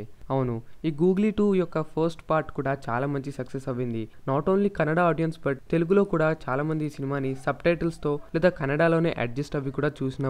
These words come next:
వారు ఉన్నారు. అంత పెద్ద సక్సెస్ సినిమా ఇది. And ఈ సినిమా కోసం కూడా, అంటే ఈ సినిమా యొక్క సీక్వెల్ కోసం కూడా ఇప్పటికీ వెయిట్ చేసేవారు ఉన్నారు. కాకపోతే కేజీఎఫ్ మేనియా వల్ల యష్ ఇప్పుడు చాలా పెద్ద స్టార్.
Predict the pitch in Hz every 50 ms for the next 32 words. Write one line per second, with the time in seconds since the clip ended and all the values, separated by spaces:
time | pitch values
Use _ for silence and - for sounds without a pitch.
0 | 131 131 127 123 117 113 117 117 117 117 110 113 - - - - - - 156 165
1 | 156 - - - 151 135 147 - - 120 - - - 147 - - 135 139 143 156
2 | 151 135 120 117 113 110 104 - - - 160 156 147 135 151 170 160 180 185 190
3 | 185 180 180 175 165 175 170 160 - 156 143 139 131 - - 151 135 156 151 135
4 | 131 - 131 135 147 160 160 160 160 165 156 - - - 131 131 135 156 156 151
5 | - 147 - 151 143 - - 127 123 120 - - - - - - - 170 165 -
6 | 202 196 202 - 208 190 165 165 175 170 - - 175 - 180 165 160 170 175 170
7 | 147 131 131 139 139 135 123 110 110 - - - - 151 151 - 165 196 185 208
8 | 208 208 - 143 143 151 156 190 185 - - 170 165 165 170 170 170 165 156 151
9 | 147 160 190 202 185 151 - - - - - 160 175 175 - 196 190 - 165 170
10 | - - 127 135 147 156 - 151 139 131 143 143 - - 120 113 110